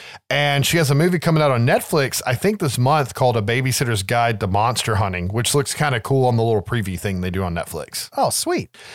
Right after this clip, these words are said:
Speaker 1: So I'll definitely check that out. I mean, this might not be my favorite Nightmare movie, but I don't fault her for it.
Speaker 2: No.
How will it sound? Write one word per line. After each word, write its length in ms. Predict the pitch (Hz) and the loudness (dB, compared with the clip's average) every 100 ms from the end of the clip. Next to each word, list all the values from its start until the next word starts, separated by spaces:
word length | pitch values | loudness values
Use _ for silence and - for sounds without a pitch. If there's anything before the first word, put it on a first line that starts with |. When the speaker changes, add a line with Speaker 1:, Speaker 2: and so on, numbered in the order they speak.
| - | -12
Speaker 1:
So 140 | - 214 | 2 4
I'll 40 | |
definitely 440 | 214 269 254 220 160 | 6 4 4 4 2
check 240 | - 175 | 0 0
that 160 | 160 156 | 2 2
out. 280 | 120 117 | 4 4
I 100 | 120 | 2
mean, 180 | 135 139 | 2 2
this 180 | 165 - - | 0 -2 -4
might 220 | 135 160 | 0 2
not 220 | 156 156 | 2 2
be 80 | 143 | 2
my 140 | 143 113 | 0 0
favorite 340 | 170 151 110 | 0 0 0
Nightmare 360 | 113 147 117 107 | -2 -2 -2 -2
movie, 280 | 104 104 | -2 -2
but 140 | 104 113 | -2 0
I 100 | 135 | 2
don't 200 | 147 113 | 2 0
fault 240 | 139 120 | 0 0
her 160 | 87 123 | 0 -2
for 300 | 107 87 87 | -2 -4 -4
it. 100 | 87 _ _ _ _ | -8 _ _ _ _
Speaker 2:
No. 240 | - 165 | -2 0